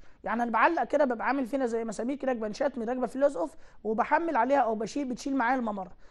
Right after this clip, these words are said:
فعندي هنا في تمن حوامل تعليق اللي هنا الحامل بعشرين جنيه، يبقى تمن الحوامل بيساوي عدد الحوامل في تمن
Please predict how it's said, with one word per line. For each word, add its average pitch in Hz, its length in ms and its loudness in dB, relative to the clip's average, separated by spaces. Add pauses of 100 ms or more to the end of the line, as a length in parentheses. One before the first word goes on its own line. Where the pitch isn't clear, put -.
(100)
فعندي 294 420 0
هنا 311 140 2
في 294 260 -2 (100)
تمن 311 280 2
حوامل 269 380 2
تعليق 262 360 0 (120)
اللي 208 160 -6
هنا 233 180 -2
الحامل 247 460 0
بعشرين 233 400 -4
جنيه، 311 260 -2 (280)
يبقى 196 260 -6 (240)
تمن 262 240 2
الحوامل 269 520 2
بيساوي 220 440 -4
عدد 285 320 2
الحوامل 277 480 2
في - 120 -10
تمن 254 320 0